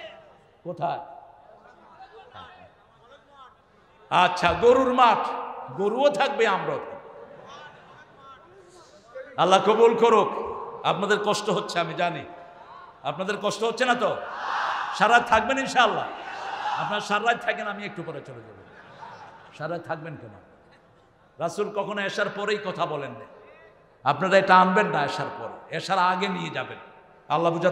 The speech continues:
তৌফিক দান করুক। আটটা কাজের কথা এসেছে। কয়টা? প্রথম হলো ঈমান, তারপরে নামাজ, তারপরে কি? নামাজ, তারপরে বাজে কথা, বাজে কাজ থেকে আমরা ফিরে থাকবো।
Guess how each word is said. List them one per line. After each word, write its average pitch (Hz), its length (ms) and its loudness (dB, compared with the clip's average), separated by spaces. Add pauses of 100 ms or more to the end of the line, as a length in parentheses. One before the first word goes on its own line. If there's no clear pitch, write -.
তৌফিক 175 320 2
দান 147 260 6
করুক। 123 320 -4 (600)
আটটা 185 300 2
কাজের 170 280 -2 (100)
কথা 147 200 -8
এসেছে। - 280 -10
কয়টা? 170 380 0 (500)
প্রথম 180 260 -2
হলো 185 200 2
ঈমান, 160 420 -4
তারপরে 165 320 -6
নামাজ, 156 400 -6
তারপরে 196 320 0
কি? - 460 -4 (260)
নামাজ, 165 440 0
তারপরে 185 340 0
বাজে 180 380 -2
কথা, 180 240 -4
বাজে 175 300 -6
কাজ 165 220 -6
থেকে 165 180 -10
আমরা 156 240 -8
ফিরে 151 140 -14
থাকবো। 123 360 -18